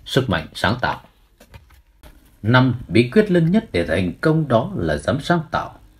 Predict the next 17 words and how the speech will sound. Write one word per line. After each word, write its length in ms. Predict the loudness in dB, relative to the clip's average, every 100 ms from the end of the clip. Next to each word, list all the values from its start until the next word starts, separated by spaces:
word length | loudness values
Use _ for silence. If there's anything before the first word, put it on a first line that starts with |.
| _ _ _ _ _ 0
Chỉ 140 | 2
bằng 200 | 4 2
con 200 | 2 2
đường 260 | 2 0 -2
vận 220 | -4 -4
dụng 260 | -4 -6
trí 160 | 0 2
não, 400 | 2 0 -2 -4 -8 0
tri 200 | 0 2
thức 180 | -2 -4 -10 -20 _
mới 100 | 0
có 160 | 2 2
thể 220 | 0 -2 0
tạo 180 | -2 0
nên 260 | 0 2
những 140 | 0 0
giá 180 | -2